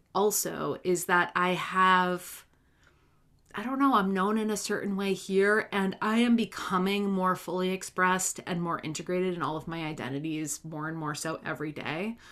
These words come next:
But for a long time, I did, I was my, my most fully expressed self in my work and on the internet. And some people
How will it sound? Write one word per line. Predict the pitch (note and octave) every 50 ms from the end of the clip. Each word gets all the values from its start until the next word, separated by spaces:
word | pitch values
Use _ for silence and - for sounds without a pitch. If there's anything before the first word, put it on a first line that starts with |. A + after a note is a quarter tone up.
| - - - - - - - -
But | F#3 G#3 G#3 G3+ -
for | - G#3+ G#3
a | F#3+ F#3
long | F#3 F#3 G3 G3 G3+ G3
time, | - - G#3 G#3 G3+ F#3 F3+ F3 E3+ -
I | E3 F3
did, | E3+ D#3+ F3+ F3 F3 F3 -
I | - F3+
was | F3+ F#3+ F#3 F#3+
my, | F#3 F3 F3 E3+ F3 F3 - - -
my | F#3 F#3 F3 E3+ E3 F3
most | F3 F3 F3+ F#3+ G#3 B3 C#4 C#4 - -
fully | - F#3+ F#3 F#3
expressed | F3 - - - F#3 F3+ F3 - -
self | - D3+ D#3+ F3 F3+ -
in | - F#3 E3+
my | F3+ F#3 F#3
work | D3 C#3+ - F3 A3+ - - - - - - - - - - -
and | - F3+ E3
on | D#3+ F3
the | G#3 A3+ G#3
internet. | D#3 D#3 C3+ D#3 D3+ D#3+ F#3+ A#3 - - - - - - - - - - _ -
And | G#3 G#3 G#3 G#3 G3+ G3+ G3+ G3 F#3+
some | - - - - A3 G#3+ A3+ C4+ C#4+ C#4+
people | C#4 D4+ D4 - D#4+ D#4 D#4 D#4 D#4+ D#4 C#4 C#4+